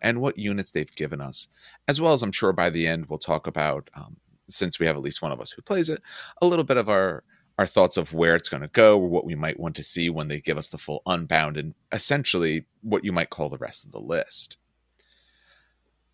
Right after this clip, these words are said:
All right. Um, and other than that, on to the show. All right, gentlemen, on this, on this Wednesday, let me scroll back through. We've decided we're gonna call Ohm, O H M. We're gonna say the N is silent.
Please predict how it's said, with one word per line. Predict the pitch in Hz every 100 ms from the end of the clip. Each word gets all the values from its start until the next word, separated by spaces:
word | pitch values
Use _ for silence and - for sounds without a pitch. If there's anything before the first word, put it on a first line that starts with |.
| _ -
All |
right. | 147 - _ _ -
Um, | 82 76 - -
and | 90 82 -
other | 95 85
than | 82 107
that, | 151 156 - _ _ _
on | 80 -
to |
the | -
show. | - 78 - _ _ _ _ _ _ _ _ _ _ _ _ _ _ _ -
All | 180
right, | 139
gentlemen, | 139 120 104 98 80 73 -
on | 104 98
this, | 95 90 85 - - - - _ _
on | 92
this | 87 80
Wednesday, | 82 87 82 - - 82 80
let | 80 85
me | 82
scroll | - - - 85 80 80 78
back | 85 78 -
through. | - - 82 76
We've | 107 156
decided | 156 131 120
we're | 104
gonna | 101 98
call | - 95 85 -
Ohm, | 87 92 120 185 202 _ _ _ 92
O | 92
H | 80 92 - -
M. | 90 90 92 92 78
We're | 92 87
gonna | 87
say | - 87
the | 82 82
N | 82
is | 78 -
silent. | - 80 78 67 64 _ - -